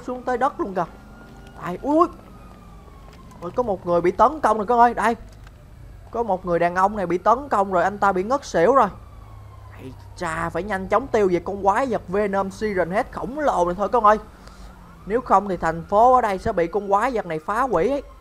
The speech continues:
Đây các bạn, cuối cùng thì biệt đội các siêu nhân người nhện các bạn cũng tới rồi bạn. Đây, có rất là nhiều các siêu nhân người nhện luôn bạn.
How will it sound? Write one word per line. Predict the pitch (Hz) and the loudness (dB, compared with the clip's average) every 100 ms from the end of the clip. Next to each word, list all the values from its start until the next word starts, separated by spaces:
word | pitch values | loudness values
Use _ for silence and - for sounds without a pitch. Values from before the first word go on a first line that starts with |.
| - - | -16 -4
Đây | 185 | 2
các | 220 | 6
bạn, | 190 220 - - - - | 6 4 -10 -20 -10 -4
cuối | 277 | -2
cùng | 330 196 190 | 2 2 2
thì | |
biệt | 170 175 | 0 2
đội | 151 180 | 2 2
các | 254 | 0
siêu | - 240 214 | -4 -6 0
nhân | 208 196 | 0 0
người | 170 165 | -2 0
nhện | 151 185 | 0 0
các | - 202 | 0 0
bạn | - | 2
cũng | 214 | 0
tới | 247 240 302 | 4 6 8
rồi | 247 | 6
bạn. | 180 196 - - - - | 4 0 -14 -20 -18 -10
Đây, | 139 165 170 | -6 -2 -2
có | 185 220 254 | -2 -6 0
rất | 339 339 | 0 2
là | 180 | -2
nhiều | 170 165 | 0 0
các | 165 247 | 0 -4
siêu | - 214 | -4 -6
nhân | 196 196 185 | -4 -4 -2
người | 170 | -2
nhện | 170 156 175 | 0 0 2
luôn | 226 | 0
bạn. | 202 | -2